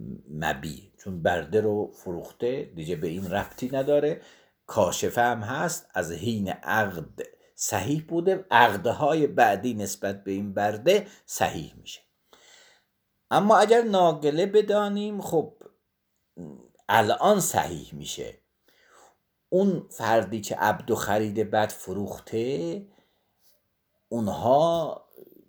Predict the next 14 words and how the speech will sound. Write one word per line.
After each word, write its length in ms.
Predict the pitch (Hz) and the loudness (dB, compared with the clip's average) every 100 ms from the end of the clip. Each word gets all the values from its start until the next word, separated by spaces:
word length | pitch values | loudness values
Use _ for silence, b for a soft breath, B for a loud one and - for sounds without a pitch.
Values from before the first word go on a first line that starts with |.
| _ | _
متوقف 1080 | 104 107 - 98 101 - - 165 - - - - | -10 -8 -4 -2 -2 -4 -2 -2 -2 -14 -10 0
بر 280 | 101 196 - | 2 2 -4
این 260 | - 185 170 | -6 -4 -4
قاعده 640 | - 113 101 87 98 143 | 0 4 4 2 0 -2
می‌شه 320 | 151 107 - | -2 -6 -10
که 160 | 90 117 | -10 -4
آیا 760 | - 131 127 117 101 87 - - | 2 4 4 2 0 -2 -6 -12
کسی 380 | 135 123 127 104 | -10 -10 -10 -10
که 280 | - 90 - - | -10 -10 -8 -2
بفروشد 760 | 165 - 104 104 92 - 90 | -2 -2 -6 -4 -4 -6 -6
فضولتاً 680 | - 95 90 92 87 - 92 | -6 -8 -6 -4 -4 -4 -8
بعد 420 | 90 85 90 80 | -6 -2 0 0
مالک 580 | 87 90 87 85 85 - | -4 -4 -2 -4 -8 -10
بشه 480 | 85 80 123 107 - | -12 -6 0 -2 -2